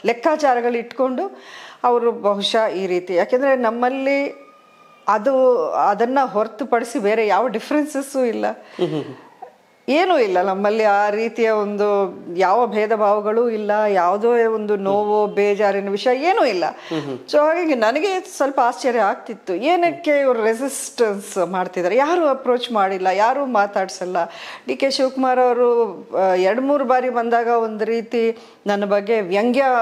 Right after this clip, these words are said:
Speaker 1: ಮಾಡಿ ಹೋಗ್ತಾರೆ ಅನ್ನೋದು ಆ ಸಂದೇಶ ನಮಗೂ ಸ್ಪಷ್ಟವಾಗಿ, ಆ, ಬರುತ್ತೆ. ಆ ಲೀಡರ್ಸಲ್ಲಿ ಒಬ್ರು ಬಿಟ್ರೆ ಇನ್ಯಾರಿಗೂ ಇಂಟ್ರೆಸ್ಟ್ ಇರ್ಲಿಲ್ಲ ನನ್ನ ಪಾರ್ಟಿಗೆ.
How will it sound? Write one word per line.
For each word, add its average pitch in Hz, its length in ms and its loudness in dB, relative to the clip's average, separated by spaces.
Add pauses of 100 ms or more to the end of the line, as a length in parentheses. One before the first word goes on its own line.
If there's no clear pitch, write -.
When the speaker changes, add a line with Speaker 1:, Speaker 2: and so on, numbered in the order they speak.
Speaker 1:
ಮಾಡಿ 214 480 0
ಹೋಗ್ತಾರೆ 196 600 -2
ಅನ್ನೋದು 262 420 0
ಆ 277 180 2
ಸಂದೇಶ 247 640 0
ನಮಗೂ 233 320 -2
ಸ್ಪಷ್ಟವಾಗಿ, 190 800 -2
ಆ, - 640 -10
ಬರುತ್ತೆ. - 760 -4 (400)
ಆ 269 320 0
ಲೀಡರ್ಸಲ್ಲಿ 285 760 0
ಒಬ್ರು 208 380 0
ಬಿಟ್ರೆ 214 680 -2
ಇನ್ಯಾರಿಗೂ 220 880 -2
ಇಂಟ್ರೆಸ್ಟ್ 180 460 -6
ಇರ್ಲಿಲ್ಲ 175 320 -6 (240)
ನನ್ನ 180 280 -4 (100)
ಪಾರ್ಟಿಗೆ. 175 1000 -2